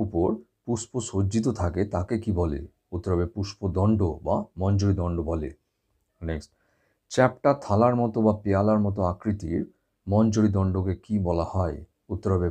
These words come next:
পুষ্পাধার বলা হয়। নেক্সট, অনেক গাছে মঞ্জরি দণ্ডে ফুলগুলি ক্ষুদ্র পাতার মতো অংশের কক্ষে জন্মায়, একে কি বলে? উত্তর হবে মঞ্জরি পত্র বলে। নেক্সট, মঞ্জরি পত্র ফুলের বৃতির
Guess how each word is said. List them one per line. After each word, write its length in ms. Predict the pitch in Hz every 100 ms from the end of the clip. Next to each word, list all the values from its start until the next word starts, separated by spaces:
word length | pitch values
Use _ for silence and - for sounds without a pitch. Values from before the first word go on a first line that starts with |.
| -
পুষ্পাধার 680 | 107 - - 104 85 95 98 82
বলা 180 | 82 80
হয়। 180 | 98 78 80 _ _ _ _ _ _ 85
নেক্সট, 260 | 82 - _ _ _ _ _
অনেক 240 | 98 127 165 156
গাছে 260 | 151 101 113 202 _ -
মঞ্জরি 340 | 104 117 131 131
দণ্ডে 200 | 131 135 117
ফুলগুলি 420 | - 110 110 113 110
ক্ষুদ্র 240 | - 92 101 104
পাতার 320 | 76 85 120 120
মতো 160 | 113 107 90
অংশের 320 | 95 98 104 104 101 -
কক্ষে 420 | 101 107 _ 131 110
জন্মায়, 480 | 101 90 92 80 - - -
একে 180 | 107 117 104
কি 80 | 92 87
বলে? 220 | 78 71 71 _ _ -
উত্তর 180 | - 87
হবে 140 | 80 208 214 _ _ _ -
মঞ্জরি 420 | 90 101 98 95 -
পত্র 260 | 87 - - 82
বলে। 180 | 82 71 - _ _ _ _ -
নেক্সট, 280 | 87 78 - _ _ _ _ 98
মঞ্জরি 380 | 110 135 160 170
পত্র 240 | 160 - 180 175
ফুলের 280 | - 117 127 104
বৃতির 320 | 101 104 131